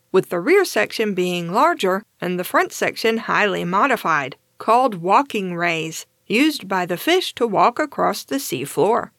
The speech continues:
Walking rays look more like long, thin, stiff fingers than a fish's fins, although they're also bendy.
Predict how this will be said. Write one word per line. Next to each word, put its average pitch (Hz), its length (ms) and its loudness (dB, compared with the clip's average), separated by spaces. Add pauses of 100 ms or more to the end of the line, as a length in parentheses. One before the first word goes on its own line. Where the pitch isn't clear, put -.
(380)
Walking 285 500 2
rays 220 340 2
look 220 380 2
more 208 200 2
like 175 300 0
long, 294 520 2
thin, 240 420 0
stiff 226 340 -2
fingers 180 760 -4
than 202 160 6
a 196 80 2
fish's 190 440 0
fins, 214 560 0 (240)
although 277 320 4
they're 214 280 0
also 180 340 0
bendy. 170 480 -6